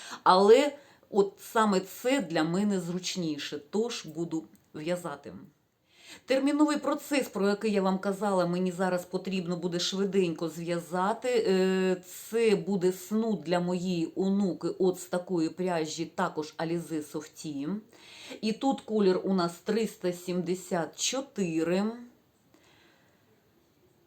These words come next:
Е, це буде звичайний снуд резинкою одна лицьова, одна виворітна, трошечки просто, щоб прикривало шийку, в одну ниточку. Буду також в'язати спицями три з половиною.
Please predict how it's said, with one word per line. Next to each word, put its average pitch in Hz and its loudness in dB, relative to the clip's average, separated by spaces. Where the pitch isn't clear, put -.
Е, 196 4
це 320 2
буде 269 2
звичайний 208 2
снуд 262 0
резинкою 214 4
одна 202 2
лицьова, 196 0
одна 190 0
виворітна, 233 0
трошечки 226 0
просто, 214 2
щоб - -2
прикривало 196 0
шийку, 254 0
в 190 0
одну 196 2
ниточку. 214 0
Буду 214 0
також 196 -2
в'язати 190 -2
спицями 180 -4
три 185 -2
з 175 -12
половиною. 220 -2